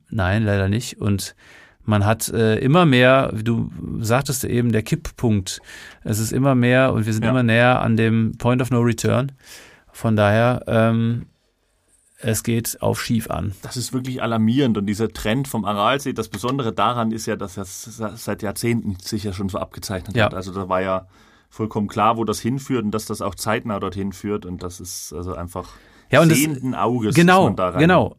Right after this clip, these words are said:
Speaker 1: Das ist es. Und man, es
Speaker 2: daran
Speaker 1: zeigt sich auch
Speaker 2: marschiert.
Speaker 1: wieder, auch da würde ich einfach mal behaupten, äh, sind wir wieder bei dem Thema, äh, wir müssten einfach mal die Notbremse ziehen und diesen Turbo-Entwicklungs-, immer Wachstum, Wachstum, das müsste einfach mal aufhören.
Speaker 2: Ja, es wird einfach so ein bisschen auf die langfristige Perspektive geschissen, weil man sich so denkt, na, es wird schon noch gut gehen, solange wie ich da bin.
Speaker 1: So.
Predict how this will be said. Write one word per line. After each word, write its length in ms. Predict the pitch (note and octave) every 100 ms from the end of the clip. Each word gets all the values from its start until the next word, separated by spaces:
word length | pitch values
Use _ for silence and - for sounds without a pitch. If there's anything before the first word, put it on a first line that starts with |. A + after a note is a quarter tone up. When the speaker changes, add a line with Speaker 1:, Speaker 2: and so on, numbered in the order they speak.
| -
Speaker 1:
Das 160 | D#3
ist 140 | F3+ C#3
es. 60 |
Und 120 | C#3
man, 180 | C3+ C#3+
es 140 | B2+ B2+
Speaker 2:
daran 100 | G2+
Speaker 1:
zeigt 240 | D3 F#3
sich 140 | F3+
auch 60 | D#3
Speaker 2:
marschiert. 160 | C#3+ E3
Speaker 1:
wieder, 240 | E3 -
auch 100 | C3+
da 300 | C3+ D3+ E3 -
würde 300 | B2+ C3+ F3+
ich 120 | -
einfach 200 | C#3+ D3+
mal 100 | C#3
behaupten, 440 | A#2+ B2 B2+ C3+ C3+ - - - -
äh, 440 | B2+ B2 B2 -
sind 160 | A#2 D3
wir 140 | E3
wieder 140 | D3 C#3
bei 100 | C3
dem 120 | B2+
Thema, 460 | - C#3 C#3+ C#3+ C#3+
äh, 380 | - B2 A#2+
wir 100 | A#2
müssten 260 | A#2+ D#3 E3
einfach 180 | D3+ D3
mal 120 | C#3
die 80 | B2+
Notbremse 480 | C3 D3+ B2 G#2+ F#2
ziehen 260 | - G2+
und 100 | G#2+
diesen 220 | A#2 A#2+
Turbo-Entwicklungs-, 1300 | A2+ D3 C#3+ C#3+ C#3 - - A2 A#2 C#3+ D3+ C#3 B2
immer 300 | - C#3 D#3
Wachstum, 360 | A#2+ C#3 - C#3+
Wachstum, 420 | B2 C3+ - C3 C3+ - - -
das 140 | - A2+
müsste 260 | C#3 -
einfach 180 | C3 B2+
mal 120 | B2
aufhören. 460 | G#2+ B2 A#2 G2 F#2+
Speaker 2:
Ja, 80 | C#3+
es 100 | -
wird 120 | D#3
einfach 200 | D#3 D3
so 100 | B2+
ein 60 | C#3+
bisschen 260 | C#3 - B2+
auf 140 | -
die 80 | C3
langfristige 680 | B2 D3 C#3+ C#3+ C#3+ B2+ C3
Perspektive 600 | C3 B2 A#2+ - C3+ A#2+
geschissen, 440 | G#2+ C#3+ C#3+ D3+
weil 100 | B2+
man 100 | B2+
sich 140 | A#2
so 80 | -
denkt, 260 | A2 A#2+ A2+
na, 80 | A2
es 140 | A2
wird 120 | A#2
schon 100 | B2
noch 160 | A2+ A2
gut 220 | C3+ C3+
gehen, 180 | B2 A#2
solange 320 | A#2 A2+ G#2+
wie 140 | G#2+
ich 140 | A2+ -
da 220 | G2+ A2
bin. 220 | A2 A#2+
Speaker 1:
So. 260 | B2 A2+